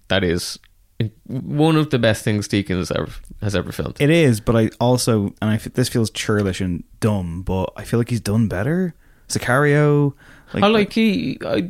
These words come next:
Speaker 2: Jesse James, l-, l-, like, he's done better. Like, he's, I guess it's not really fair to do that, but I, I just kept being like, "This is obviously amazing 'cause it's Deakins and whatever," but, like, you know, you've done better, mate. He's gonna win an Oscar, and I'm like, "Great, cool." I mean, like, he gets another Oscar, like, overdue.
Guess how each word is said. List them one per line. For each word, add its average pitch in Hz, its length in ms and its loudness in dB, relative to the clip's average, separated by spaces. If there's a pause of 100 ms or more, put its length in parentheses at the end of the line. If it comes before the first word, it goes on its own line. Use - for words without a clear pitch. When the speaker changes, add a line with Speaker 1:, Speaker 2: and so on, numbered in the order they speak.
Speaker 2:
Jesse 120 260 0
James, 165 440 4
l-, 117 260 -4
l-, 123 100 -4
like, 131 120 0
he's 135 140 2
done 147 320 4
better. 127 540 0
Like, 107 140 -6
he's, 123 260 -4 (400)
I - 80 0
guess 165 280 2
it's 143 120 -2
not 135 200 2
really 113 180 -2
fair 90 440 -2
to - 160 -12
do 101 200 0
that, 71 260 -6
but 101 340 0
I, 113 180 2 (120)
I 113 80 4
just 135 160 0
kept 139 120 2
being 113 200 4
like, 98 180 -2
"This 208 160 2
is 139 80 0
obviously 135 260 2
amazing 156 280 4
'cause 104 120 0
it's 98 120 -6
Deakins 104 320 2
and 90 160 0
whatever," 117 320 2
but, 85 120 0
like, 92 300 -2
you 147 220 -2
know, 139 160 2
you've 151 140 0
done 147 120 2
better, 82 180 -2
mate. 85 220 -4 (260)
He's 196 120 2
gonna 262 140 2
win 240 100 4
an 185 60 4
Oscar, 151 340 2
and 113 80 4
I'm 117 100 4
like, 113 140 2
"Great, - 180 2
cool." 175 240 4
I 117 60 4
mean, 110 120 4
like, 101 140 2
he 104 80 -2
gets 104 160 0
another 107 260 4
Oscar, 104 320 2
like, 92 160 0
overdue. 104 640 2